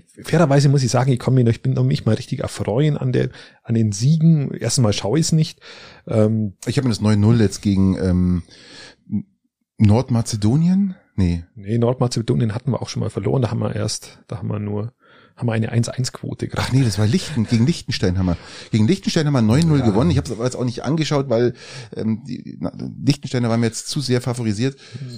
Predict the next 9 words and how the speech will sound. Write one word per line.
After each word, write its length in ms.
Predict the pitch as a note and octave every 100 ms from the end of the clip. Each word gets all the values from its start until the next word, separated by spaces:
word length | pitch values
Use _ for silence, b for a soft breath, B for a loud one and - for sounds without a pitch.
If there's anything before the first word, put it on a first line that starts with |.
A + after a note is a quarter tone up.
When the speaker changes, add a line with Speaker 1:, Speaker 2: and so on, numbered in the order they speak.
| -
Speaker 1:
Nee, 340 | - G#2+ G2+
das 140 | G#2+ G#2+
ist, 160 | - - - -
ist 120 | - -
einfach, 280 | A2 G#2 -
einfach 220 | A2+ -
unspannend. 680 | - D3+ - G#2+ G#2 G2+ - B B B B
Ähm, 300 | - G2+ G#2 - _ B2 -
also 180 | F3